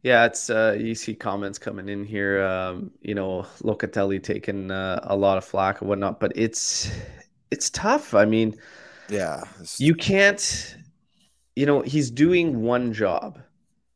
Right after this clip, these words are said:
Speaker 1: right? But still requiring him or asking him to do everything else, it's,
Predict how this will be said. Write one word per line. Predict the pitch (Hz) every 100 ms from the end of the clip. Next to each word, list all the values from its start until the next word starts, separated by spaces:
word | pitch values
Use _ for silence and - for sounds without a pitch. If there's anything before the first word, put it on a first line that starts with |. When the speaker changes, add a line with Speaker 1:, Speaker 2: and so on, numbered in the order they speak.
| _ -
Speaker 1:
right? | 110 104 107 - _ -
But | 113 117 110 - _ _ _ _ -
still | - - 143 147 143
requiring | 123 127 - 98 101 120 120 117
him | 107
or | 104 104 -
asking | 104 107 - 113
him | 110 104
to | 101
do | 101 107 104 104 101
everything | - 98 107 107 107 104 104
else, | 107 107 101 - -
it's, | - 87 85 - - - -